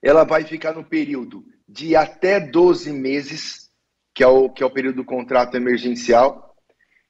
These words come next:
Nesse período, nós já estamos fazendo as audiências públicas, inclusive hoje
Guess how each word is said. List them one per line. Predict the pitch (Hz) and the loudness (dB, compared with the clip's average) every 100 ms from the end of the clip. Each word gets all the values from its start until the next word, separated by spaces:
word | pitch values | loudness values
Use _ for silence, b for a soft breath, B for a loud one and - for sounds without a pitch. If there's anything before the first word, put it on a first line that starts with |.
| _ | _
Nesse | 127 180 202 208 180 | 4 4 4 -2 2
período, | 190 185 190 175 123 110 | 4 4 0 -10 -10 -12
nós | 113 147 147 | -8 -8 -6
já | 160 | -8
estamos | 156 - 190 214 - | -8 -6 -6 -4 -2
fazendo | 175 165 175 | -2 -2 -2
as | 165 | 0
audiências | 165 160 135 160 175 - 139 | 0 -2 -6 -8 -6 -6 -6
públicas, | - 147 180 165 139 | -2 -2 2 0 0
inclusive | 135 135 143 131 | -2 2 2 6
hoje | 131 165 165 120 | 6 8 4 -2